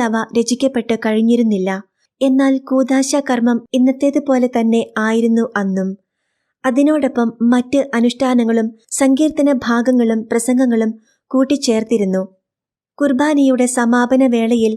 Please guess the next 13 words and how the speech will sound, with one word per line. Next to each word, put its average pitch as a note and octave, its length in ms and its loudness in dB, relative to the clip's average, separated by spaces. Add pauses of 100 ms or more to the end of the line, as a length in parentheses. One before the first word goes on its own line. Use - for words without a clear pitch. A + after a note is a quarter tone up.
(220)
പരിശുദ്ധ C4+ 400 -2
മാതാവ് A#3+ 540 0
തുടർച്ചയായി A#3 760 0 (400)
മൂന്ന് C4+ 320 4
തവണ A#3+ 360 0
മുട്ടുമടക്കി A#3 720 0 (180)
ആചാരം A#3+ 500 0
ചെയ്ത് A3 320 0 (300)
ബലിവേദിയെ B3 680 2
സമീപിക്കുകയും A#3 880 0 (300)
ജ്വലിക്കുന്ന C4 540 2
സ്നേഹത്തോടെ A#3 760 -2 (420)
കൂദാശയിൽ B3+ 640 0